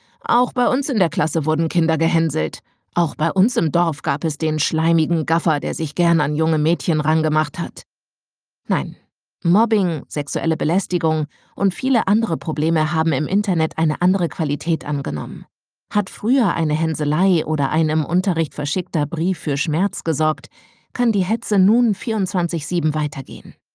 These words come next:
Hässliche Kommentare und Bilder werden schnell kopiert, weitergeleitet und sind kaum noch löschbar. Innerhalb weniger Klicks lassen sich Folter,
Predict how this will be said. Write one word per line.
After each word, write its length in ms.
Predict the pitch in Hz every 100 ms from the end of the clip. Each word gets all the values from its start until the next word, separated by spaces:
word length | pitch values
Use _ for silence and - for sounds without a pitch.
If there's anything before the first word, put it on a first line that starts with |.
| _ -
Hässliche 480 | 226 - 214 190 180
Kommentare 800 | 180 151 147 160 190 185 165
und 160 | 156 143
Bilder 320 | 175 185 151
werden 240 | 147 143 156
schnell 280 | - 165
kopiert, 680 | 156 147 - 196 180 156 -
weitergeleitet 760 | 143 190 170 160 156 156 156 - - - _
und 180 | - 214
sind 220 | 214 202
kaum 260 | - 226 233
noch 200 | 196 -
löschbar. 500 | 165 - - 175 - _ _ _ _ _
Innerhalb 440 | 180 151 156 190 -
weniger 360 | 185 208 151
Klicks 480 | 147 - 180 180 -
lassen 320 | 147 147 160
sich 160 | 151 143
Folter, 460 | - 190 185 160